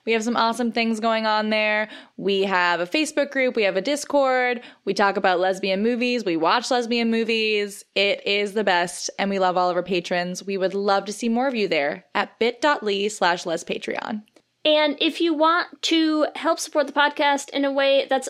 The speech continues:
Speaker 2: a little more outwardly visible as well, you could pick up some of our awesome swag at our TeePublic store, which is at bit dot L Y slash Les Shop. It is Pride Month. We have so many,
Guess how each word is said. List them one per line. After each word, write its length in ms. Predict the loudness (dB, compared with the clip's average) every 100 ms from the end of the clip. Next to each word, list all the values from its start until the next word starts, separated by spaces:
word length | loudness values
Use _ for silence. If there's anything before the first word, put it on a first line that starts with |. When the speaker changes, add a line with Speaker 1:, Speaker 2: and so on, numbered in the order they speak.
| -2
Speaker 2:
a 60 |
little 260 | 2 2 2
more 220 | 2 2
outwardly 540 | 2 2 2 2 2 0
visible 600 | 0 0 0 -2 -2 -2
as 180 | -6 -4
well, 340 | -2 0 -2 -4
you 180 | -4
could 180 | -4 -4
pick 200 | -4 -2
up 240 | 0 0 -2
some 180 | -4
of 100 | -2
our 200 | 0 0 0
awesome 540 | -2 -2 -6 -6 -10 -12
swag 540 | -6 -2 0 0 -2 -6 -4
at 260 | -2 -2 -4
our 320 | 0 2 2 -2
TeePublic 540 | -6 -4 -2 -2 -4
store, 540 | -4 -4 -2 -2 -6 -8
which 180 | -10 -6
is 120 | -2
at 200 | -2 0
bit 220 | 0 0
dot 220 | 0 0
L 60 | -2
Y 320 | -4 -4 -6
slash 380 | -6 -2 -2 -2
Les 260 | -6 -6 -4
Shop. 320 | -6 -6 -12 -20 -20 -20 -2
It 220 | 0 0 -4 -4
is 260 | -2 -2
Pride 480 | -8 -2 2 2 0
Month. 320 | 0 -2 -4
We 280 | -6 -4 -4
have 280 | -4 -4 -6
so 580 | -8 -2 2 4 4 2
many, 560 | 2 2 0 -2 -6